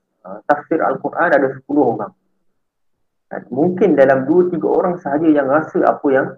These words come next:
asatidah tu rasa. Yang lagi tujuh orang tu dia tak rasa apa. Dia just rasa ini satu ilmu baru. Ah, jadi tadabbur ini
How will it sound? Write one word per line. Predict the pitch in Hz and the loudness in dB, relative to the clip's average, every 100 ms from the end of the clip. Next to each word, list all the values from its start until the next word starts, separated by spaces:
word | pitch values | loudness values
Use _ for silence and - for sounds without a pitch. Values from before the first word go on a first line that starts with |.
| _ _ _ | _ _ _
asatidah | - 127 - 127 123 | -10 -8 -4 -2 -2
tu | 123 113 | -2 -4
rasa. | 107 - - _ _ _ _ _ _ _ _ _ _ _ _ _ _ _ _ _ _ _ _ _ _ _ _ _ _ _ _ _ _ _ _ | -4 -8 -20 _ _ _ _ _ _ _ _ _ _ _ _ _ _ _ _ _ _ _ _ _ _ _ _ _ _ _ _ _ _ _ _
Yang | 151 143 | 2 4
lagi | 151 156 | 4 4
tujuh | 156 156 | 2 4
orang | 175 180 180 190 | 2 4 2 2
tu | |
dia | 196 190 | 0 0
tak | - | 2
rasa | 180 185 143 | 0 0 -2
apa. | - - | -4 -12
Dia | 135 | -8
just | 139 156 151 | -2 0 0
rasa | 147 147 117 | -2 -4 -4
ini | 113 | -6
satu | 131 139 120 | -10 -8 -4
ilmu | 127 123 113 | -4 -4 -4
baru. | 117 110 - - - _ _ _ _ _ _ _ _ _ _ _ _ _ _ - | -4 -4 -10 -16 -18 _ _ _ _ _ _ _ _ _ _ _ _ _ _ -10
Ah, | - 147 | -4 0
jadi | 160 151 - | 2 2 2
tadabbur | 139 147 156 175 147 | 2 2 4 2 2
ini | 151 185 214 | 0 0 -4